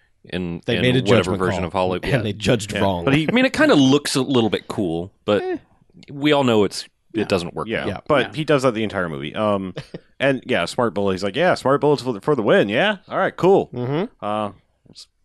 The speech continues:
Speaker 3: book this one guy who's not dead." And
Speaker 2: Yeah.
Speaker 3: 'cause, like, they, they
Speaker 4: Yeah,
Speaker 3: shoot,
Speaker 4: well, they
Speaker 3: like
Speaker 4: shoot him, but then they have to chase him down.
Speaker 3: Well, they,
Speaker 4: So I
Speaker 3: I
Speaker 4: didn't
Speaker 3: think,
Speaker 4: get that.
Speaker 3: I think they shoot, like, three dudes, and then, like, he gets,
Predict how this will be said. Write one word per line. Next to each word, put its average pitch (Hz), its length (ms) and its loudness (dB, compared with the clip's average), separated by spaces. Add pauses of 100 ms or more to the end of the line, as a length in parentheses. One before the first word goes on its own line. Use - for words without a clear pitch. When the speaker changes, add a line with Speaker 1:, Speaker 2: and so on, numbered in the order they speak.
(120)
Speaker 3:
book 139 180 -4
this 123 260 -4
one 110 240 0
guy 104 220 0
who's 98 240 -6
not 98 240 -4
dead." 90 360 -2
And 95 120 -4
Speaker 2:
Yeah. 107 100 -2
Speaker 3:
'cause, 113 140 -2
like, 120 120 0
they, 113 140 -2
they 110 200 -4
Speaker 4:
Yeah, 117 100 2
Speaker 3:
shoot, 190 80 4
Speaker 4:
well, 185 80 6
they 143 60 6
Speaker 3:
like 131 100 6
Speaker 4:
shoot 262 180 -2
him, 214 140 -2
but 143 100 0
then 160 120 -6
they 170 80 0
have 165 100 -4
to 160 80 -10
chase 147 280 -6
him 120 100 -8
down. 110 300 -4
Speaker 3:
Well, 160 60 2
they, 175 140 4
Speaker 4:
So 139 120 -4
I 131 40 4
Speaker 3:
I - 60 4
Speaker 4:
didn't 147 60 2
Speaker 3:
think, 120 160 0
Speaker 4:
get 123 220 0
that. 104 240 -2
Speaker 3:
I - 40 -4
think 294 160 -2
they 311 60 2
shoot, 254 220 -4
like, 202 140 -2
three 196 260 -6
dudes, 175 380 2
and 139 120 0
then, 127 320 0
like, - 300 -6
he 131 140 -10
gets, - 260 -6